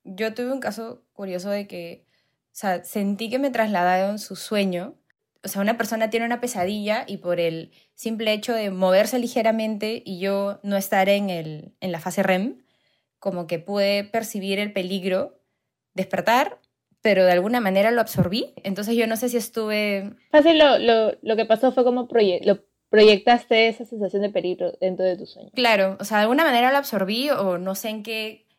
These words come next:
Speaker 1: estado emocional estaba en ese momento de que estuve como que muy alerta.
Speaker 2: Ujú.
Speaker 1: Entonces, sí me ha pasado con el movimiento, o no sé si a ustedes les ha sucedido esa sensación de que se caen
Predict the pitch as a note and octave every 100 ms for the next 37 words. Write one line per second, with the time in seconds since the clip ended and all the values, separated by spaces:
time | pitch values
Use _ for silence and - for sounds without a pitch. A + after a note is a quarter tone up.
0 | - G#3 G#3 G#3 G#3+ A3+ A3+ F#3+ F#3+ G#3
1 | G#3 G3 G3 G#3 F#3 F3+ F3+ G3+ G3 F#3
2 | D#3+ - F#3+ F#3+ G#3 F3 E3+ F3 F3+ F3
3 | F3 F3+ F#3 C#4+ D5 _ A3 A3 A3+ -
4 | _ _ G3+ F#3+ F#3+ F#3+ A3 G#3+ - -
5 | - - - C4+ D4+ D#4 A#3+ A#3 A3+ A#3
6 | A#3+ - A3+ G#3 G3 F#3 F3+ F#3+ A3 A#3
7 | - A3 G#3+ A3+ C#4+ D4 - A3 A3+ G#3+
8 | G#3+ A3+ A3+ F3+ F3+ F#3 G#3+ G#3 F#3+ D#3
9 | F3+ F3+ G3 - - _ _ _ - G3
10 | G3 G#3+ C#4